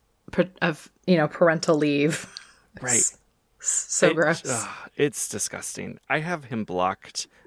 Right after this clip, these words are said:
Speaker 2: everywhere,
Speaker 1: I
Speaker 2: but somehow
Speaker 1: should.
Speaker 2: that one still made it through, and it just, what a mess.
Speaker 1: Well,
Speaker 2: What a
Speaker 1: I was
Speaker 2: mess.
Speaker 1: proud of myself because I,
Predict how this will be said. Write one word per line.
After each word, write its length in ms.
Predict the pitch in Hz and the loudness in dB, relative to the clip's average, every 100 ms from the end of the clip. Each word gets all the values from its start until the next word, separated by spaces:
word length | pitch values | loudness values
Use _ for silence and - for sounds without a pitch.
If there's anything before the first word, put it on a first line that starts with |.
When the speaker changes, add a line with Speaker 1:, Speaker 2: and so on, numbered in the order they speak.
| _ | _
Speaker 2:
everywhere, 680 | - 101 92 95 98 104 104 104 | -4 -4 -4 -8 -6 -2 0 2
Speaker 1:
I 80 | |
Speaker 2:
but 80 | 269 | 4
somehow 520 | - 170 160 156 151 | 4 4 4 6 6
Speaker 1:
should. 80 | 127 | 4
Speaker 2:
that 200 | 110 104 | 2 0
one 160 | 104 104 | -2 -6
still 240 | - 101 | -4 -2
made 240 | 95 98 104 | -4 -4 -6
it 100 | 104 | -8
through, 420 | - 98 95 98 | -10 -10 -8 -8
and 360 | - 98 95 101 - - - - _ _ _ | -6 -6 -6 -10 -16 -20 -20 -20 _ _ _
it 260 | - 104 95 | -6 -6 -6
just, 460 | - 98 - - - _ _ | -8 -6 -4 -6 -8 _ _
what 220 | 117 107 | -14 -12
a 40 | - | -12
mess. 500 | - - - - - _ _ _ - | -10 -10 -6 -6 -6 _ _ _ 0
Speaker 1:
Well, 80 | 220 | 4
Speaker 2:
What 80 | 233 | 6
a 80 | |
Speaker 1:
I 20 | 277 | 4
was 160 | 349 | 4
Speaker 2:
mess. 80 | - | 2
Speaker 1:
proud 200 | 247 233 | 4 4
of 80 | 226 | 4
myself 580 | 226 196 - 180 175 - | 2 2 4 4 4 2
because 640 | 190 185 180 175 170 170 - | 0 2 2 6 6 4 2
I, 460 | 170 170 175 - | 2 4 2 0